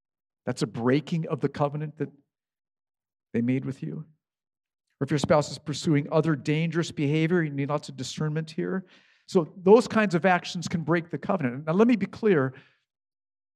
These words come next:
If you're in a marriage where your husband is, is abusing you,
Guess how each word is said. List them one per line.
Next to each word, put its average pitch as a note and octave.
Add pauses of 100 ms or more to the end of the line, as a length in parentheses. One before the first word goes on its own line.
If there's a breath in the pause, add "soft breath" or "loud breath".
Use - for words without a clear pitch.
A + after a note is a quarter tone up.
(420)
If -
you're G3+
in G3
a E3+
marriage D3+
where C#3
your B2+
husband D3+
is, A#2+
is A2+
abusing C#3
you, G3